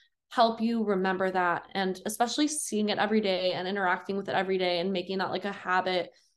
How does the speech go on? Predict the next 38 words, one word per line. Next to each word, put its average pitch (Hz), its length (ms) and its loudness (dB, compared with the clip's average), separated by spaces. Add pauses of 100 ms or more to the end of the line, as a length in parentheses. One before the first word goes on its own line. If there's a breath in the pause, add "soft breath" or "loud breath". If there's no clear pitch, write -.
(160)
um, 190 280 4
it 214 100 -4
can 233 140 2
be 220 200 4
really, 202 180 2
really 190 180 0
powerful. 185 580 0
And, 185 100 -4
like, 180 280 -6 (100)
I 208 540 4 (500 soft breath)
usually 233 520 2
will, 220 180 4
like, 208 180 2
when 208 120 -2
I 208 40 0
go 214 80 2
to 214 80 0
Trader 208 300 0
Joe's, 202 320 -2
I'll 196 100 2
always 202 320 0
buy 196 200 4
roses 190 480 -4
for 196 180 -6
each 202 200 -4
of 208 60 -4
my 190 120 0
goddesses. 180 560 0
And 180 120 -4
I 180 80 -4
love 185 320 2
having 190 340 0
roses 185 320 -2
on 180 120 -2
my 180 120 -4
altar. 175 440 -2
And, 175 160 -4
like, 165 280 -6